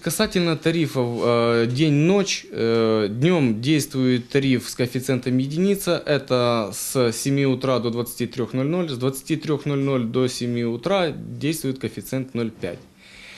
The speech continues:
То же самое по тарифам, э, скажем, три зоны. Это пик, полупик и ночное время. Значит, э, в пиковые зоны это с восьми ноль ноль до одиннадцати ноль ноль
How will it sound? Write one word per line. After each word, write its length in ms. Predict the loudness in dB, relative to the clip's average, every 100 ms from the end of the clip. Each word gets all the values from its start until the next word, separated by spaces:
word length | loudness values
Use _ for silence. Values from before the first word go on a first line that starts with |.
| -20 -20 -20 -20 _ _
То 180 | 2 4
же 100 | 2
самое 680 | 2 2 4 4 4 2 0
по 460 | 0 4 4 4
тарифам, 640 | 2 0 0 0 0 2 2
э, 440 | 2 2 4 2 0
скажем, 400 | -2 -2 0 0
три 260 | 0 0
зоны. 360 | 2 0 -2 -2
Это 340 | -4 -6 -4
пик, 300 | -6 -2 -4 -4
полупик 560 | -2 -2 -2 -6 -4
и 40 | -4
ночное 520 | -2 0 0 0 0
время. 460 | 0 -4 -4 -8 -14 -20 -20 -20 -20 -12
Значит, 480 | 0 2 2 0 0
э, 60 | 2
в 960 | 4 4 4 4 4 4 4 4 0 -4 -12 -2
пиковые 560 | -2 2 4 6 4
зоны 580 | 4 4 4 4 4 2 0
это 240 | 0 0
с 180 | -2 -2
восьми 380 | 0 0 2 4
ноль 200 | 4 4
ноль 200 | 4 2
до 200 | 4 4
одиннадцати 580 | 4 2 0 0 -2 0
ноль 240 | 0 0
ноль 340 | 2 2 0